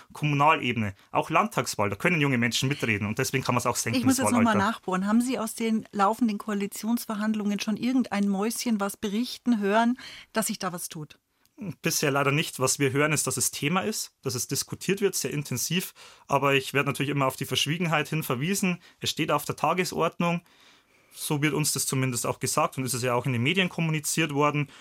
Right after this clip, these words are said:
Speaker 1: Und wir setzen das sehr darauf, dass sich die Politik ein Herz nimmt und sagt, ja, wir setzen jetzt da wirklich ein wirksames Signal und ja, wir s-,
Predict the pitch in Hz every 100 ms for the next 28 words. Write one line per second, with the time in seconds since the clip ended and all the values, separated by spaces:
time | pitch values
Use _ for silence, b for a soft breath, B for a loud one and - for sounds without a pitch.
0 | B B 135 127 131 160 160 - 160 139
1 | - 143 147 131 135 135 - b - 127
2 | - 123 - 123 - - 131 120 151 -
3 | 147 123 120 123 - 123 135 123 147 -
4 | - 120 120 113 - 120 110 143 - 123
5 | 120 - 113 117 127 127 110 120 120 110
6 | -